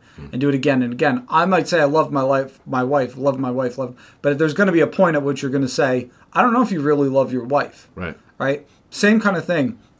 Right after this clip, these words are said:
Speaker 2: I believe in Jesus. I have faith in Jesus. I confess Jesus as Lord, but nothing in your life reflects that
Speaker 1: Hmm.
Speaker 2: eventually.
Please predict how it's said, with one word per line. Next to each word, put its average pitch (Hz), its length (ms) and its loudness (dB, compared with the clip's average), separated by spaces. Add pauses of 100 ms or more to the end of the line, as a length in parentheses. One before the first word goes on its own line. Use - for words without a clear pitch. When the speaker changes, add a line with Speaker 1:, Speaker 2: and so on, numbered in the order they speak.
(180)
Speaker 2:
I 165 300 2 (420)
believe 170 300 0
in 180 100 0
Jesus. 165 340 -2
I 151 100 2
have 147 100 0
faith 175 260 0
in 160 100 -2
Jesus. 165 480 -2 (220)
I 151 100 0
confess 170 360 0
Jesus 156 360 -4
as 135 160 -6
Lord, 147 420 0 (760)
but 139 280 0
nothing 165 380 0
in 147 200 2
your 143 120 0
life 143 280 2 (520)
reflects 247 460 0
that 117 340 -4 (160)
Speaker 1:
Hmm. 73 140 -16 (240)
Speaker 2:
eventually. 139 480 -6